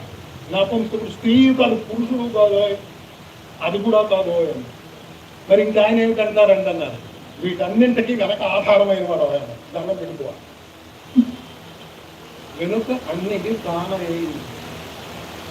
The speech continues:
వీని అన్నింటికీ ఆధారంగా ఉన్నటువంటి వాడు పరమాత్మ కాబట్టి ఇప్పుడు స్త్రీ రూపము కాదు, పురుష రూపము కాదు,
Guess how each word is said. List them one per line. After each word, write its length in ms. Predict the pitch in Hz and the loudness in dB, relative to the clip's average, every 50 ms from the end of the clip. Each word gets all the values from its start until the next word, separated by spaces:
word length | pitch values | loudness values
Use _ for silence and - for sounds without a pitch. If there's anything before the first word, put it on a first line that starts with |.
| - - - - - - - - - - - - - 165 160 - - - - | -14 -14 -14 -14 -14 -14 -14 -14 -14 -14 -14 -14 -14 -14 -14 -14 -12 -10 -6
వీని 160 | 180 214 226 214 | -4 -2 0 0
అన్నింటికీ 680 | 196 185 214 262 285 285 285 - 285 - - 262 254 | 0 2 2 4 4 4 4 2 0 -2 -2 -2 -2
ఆధారంగా 720 | 220 202 190 202 214 214 240 247 269 269 262 254 240 233 226 | -2 -2 -2 -2 -2 0 0 0 0 0 -2 -2 -2 -2 -2
ఉన్నటువంటి 720 | 220 202 185 190 214 233 247 233 233 220 214 214 208 202 | -2 -2 -4 -4 -6 -6 -6 -6 -6 -6 -6 -6 -4 0
వాడు 220 | 196 190 180 170 | 0 0 0 -2
పరమాత్మ 600 | 170 165 165 170 - 233 240 233 - - - - | -6 -6 -4 -4 -2 -2 -4 -6 -8 -8 -10 -10
కాబట్టి 560 | - 165 170 170 185 208 - 294 254 - - - - - - | -10 -8 -8 -6 -6 -6 -4 -4 -6 -6 -8 -10 -14 -8 -8
ఇప్పుడు 220 | 190 - - 175 | -8 -6 -6 -8
స్త్రీ 360 | 160 165 - - 202 220 247 | -10 -10 -6 -4 0 0 2
రూపము 380 | 254 247 247 226 233 226 220 220 | 2 2 0 0 -2 -2 -4 -4
కాదు, 420 | 220 226 233 269 285 226 - - - - - - | -2 -2 0 2 2 2 0 -2 -6 -10 -6 -4
పురుష 200 | 196 - - - | -4 -4 -2 -2
రూపము 540 | 240 226 240 226 226 - 226 214 214 208 208 214 | 0 0 0 -2 -2 -2 -2 -2 -2 -2 0 0
కాదు, 320 | 226 254 - - - - | 0 0 0 -2 -4 -6